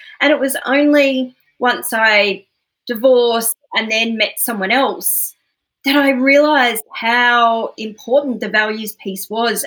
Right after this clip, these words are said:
and how incredibly aligned, um, my values and my new partner's values are. But, and prior to that, then how our values with my ex-husband really weren't aligned for, for a number of years. And it was really quite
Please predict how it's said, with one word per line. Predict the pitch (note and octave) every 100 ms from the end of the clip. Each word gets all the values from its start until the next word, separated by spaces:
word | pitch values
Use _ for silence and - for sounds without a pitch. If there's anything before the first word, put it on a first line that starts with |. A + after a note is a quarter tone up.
| G#3+
and | G#3+ G#3 - _ - _
how | - A3
incredibly | G3+ - B3 B3+ A3+ G#3
aligned, | F#3+ F#3 G3+ A#3+ G#3+ G3 -
um, | G#3 G3+ F#3+ F#3+ F#3 - _ _ - _ -
my | A3 G#3
values | G3 G3 G3 G3 G3
and | G3 F#3+ -
my | G3+
new | G#3+ G#3+
partner's | - D4+ B4 G4+
values | A#3+ A3 G#3+ G#3
are. | G#3+ G3+ G3+
But, | G#3 - - -
and | B3 B3
prior | A#3 A#3 A#3
to | -
that, | G3+ F#3+ G#3
then | G3+
how | G3 G3+ G3
our | F#3+ G3
values | G3 G3 F#3+ F#3 -
with | G3 G3+
my | F#3
ex-husband | G3+ - G#3 G#3 G#3 G#3
really | C4 D4+ D4
weren't | A#3+ A3
aligned | G#3 G3+ G3 A#3 D#4 E4
for, | A3+ - _ -
for | A3+
a |
number | A3+ A#3+ A#3
of | A3
years. | A#3+ E4 F4+
And | B3+ A3+
it | A3+ - -
was | F#4+ A#4
really | A#4+ A4+
quite | - C4 G#3